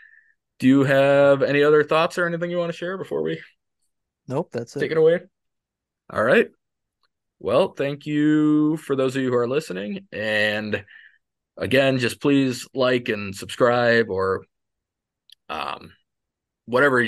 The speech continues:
Speaker 1: <laughs> whatever you can do on whatever platform you're following along on. And again, as always, please feel free to leave us feedback on how we can get better. We,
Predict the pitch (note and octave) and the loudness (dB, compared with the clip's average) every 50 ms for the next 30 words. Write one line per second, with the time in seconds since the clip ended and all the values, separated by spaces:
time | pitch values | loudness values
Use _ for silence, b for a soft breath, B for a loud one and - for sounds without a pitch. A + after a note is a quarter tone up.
0 | G#2 - - _ - - - - - D#3 C#3+ C3+ C#3 - C3+ C3+ C3 C3 B2 A#2+ | -4 -8 -14 _ -2 0 0 2 2 0 -2 -4 -6 -8 -6 -4 -2 0 0 0
1 | A#2 A2+ A2+ A#2 C3 C#3 C3 A#2+ - - A#2 A2+ G#2 - A#2+ A2+ A2 G2+ G2+ G2 | 0 -2 0 0 0 0 0 -4 -4 -4 -6 -6 -4 -6 -8 -8 -6 -8 -8 -6
2 | A2 G#2 G#2+ G#2 G2 G2 G2+ G2+ G2 G2 G2 G2 G2 G2 F#2+ F#2+ B B B B | -6 -6 -4 -6 -6 -6 -6 -6 -6 -6 -6 -8 -8 -8 -10 -12 B B B B
3 | B B B B B _ _ _ - G#2 G2 F#2+ F#2 F2+ E2 E2 G2+ B2+ C3 B2+ | B B B B B _ _ _ -8 -6 -4 -4 -4 -4 -6 -4 0 0 2 2
4 | A#2+ A#2+ A#2+ A2+ A#2 - _ _ - A2+ A#2+ A#2+ A2+ G#2+ G#2+ G#2+ A2 A2 A2 G#2+ | 2 0 -2 -4 -6 -10 _ _ -6 -4 -2 -2 -2 0 -2 0 0 0 0 -2
5 | A2 G2+ G2 - - B2 B2+ B2 A#2 A#2 - A#2 A#2 A#2+ A2+ A#2 - A2 A2+ A2 | -2 -4 -6 -6 -4 -4 -2 -4 -6 -6 -6 -2 -2 -2 -2 -2 -6 -6 -6 -6
6 | A2 A2 G2+ G2+ G#2+ G#2+ F#2+ G2+ G2 - - A#2 A#2 A2 A2 A2 A2+ A#2 A2 - | -8 -8 -10 -8 -8 -6 -6 -8 -8 -8 -6 -6 -6 -4 -4 -4 -4 -4 -4 -6
7 | - - F#2 F#2+ F2+ F2 D2 - - G#2 F#2+ F#2 G2 G2 - F#2+ G2 G2 - - | -8 -10 -10 -10 -8 -10 -10 -10 -8 -8 -8 -8 -8 -10 -12 -12 -12 -12 -14 -10
8 | _ - B2 B2+ B2 A#2+ A#2+ A#2+ A#2+ b b b b b b b b b _ _ | _ -6 -2 2 4 4 4 2 0 b b b b b b b b b _ _
9 | _ _ _ _ _ _ _ _ _ _ _ _ _ _ _ _ _ _ _ _ | _ _ _ _ _ _ _ _ _ _ _ _ _ _ _ _ _ _ _ _
10 | _ _ _ _ _ _ _ _ _ - D2 D#2 G2 G#2+ A2 G#2+ G#2+ G#2 G#2 G#2 | _ _ _ _ _ _ _ _ _ -20 -18 -12 -10 -8 -6 -6 -6 -6 -6 -6
11 | G#2 G#2 G2+ G2 G2 F#2+ | -6 -8 -8 -8 -10 -12